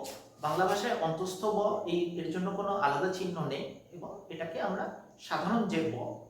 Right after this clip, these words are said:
সেটা দিয়ে প্রকাশ করব। মানে সা-, বর্গীয় ব যেমন আমরা বি দিয়ে প্রকাশ করেছিলাম, এই বটাকেও আমরা একইভাবে প্রকাশ করব। আজকের ক্লাসে অক্ষর পরিচয় বলতে এইটুকুই। অক্ষর পরিচয় বিষয়ে আমরা আর এগোবো না, তার পরিবর্তে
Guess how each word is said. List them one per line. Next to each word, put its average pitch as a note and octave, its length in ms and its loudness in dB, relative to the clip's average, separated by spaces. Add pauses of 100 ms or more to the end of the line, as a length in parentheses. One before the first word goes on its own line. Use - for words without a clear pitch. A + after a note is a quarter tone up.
(100)
সেটা E3+ 220 -6
দিয়ে E3+ 240 -4
প্রকাশ A2+ 240 -4
করব। - 240 -4 (380)
মানে D3 200 -8
সা-, D#3 300 -2
বর্গীয় F#3+ 380 2
ব - 20 6 (200)
যেমন F#3 180 2
আমরা F3+ 160 0
বি F#3 200 -2
দিয়ে F#3+ 260 -2
প্রকাশ C#3 260 0
করেছিলাম, - 400 -6 (540)
এই C#3+ 120 -4 (160)
বটাকেও D#3+ 380 4 (120)
আমরা D#3+ 220 -2 (240)
একইভাবে E3+ 460 0 (240)
প্রকাশ A2 240 0 (100)
করব। G#2+ 160 -6 (840)
আজকের C#4 340 2
ক্লাসে C4 380 2 (220)
অক্ষর - 340 -2
পরিচয় A#3 360 0
বলতে A#3 180 2
এইটুকুই। - 400 4 (220)
অক্ষর F3+ 220 -4
পরিচয় G3+ 380 4
বিষয়ে G3 240 0 (120)
আমরা F3+ 160 0
আর - 120 2 (100)
এগোবো D3+ 300 2
না, D3+ 100 -2 (480)
তার E3+ 200 -2
পরিবর্তে F#3+ 460 2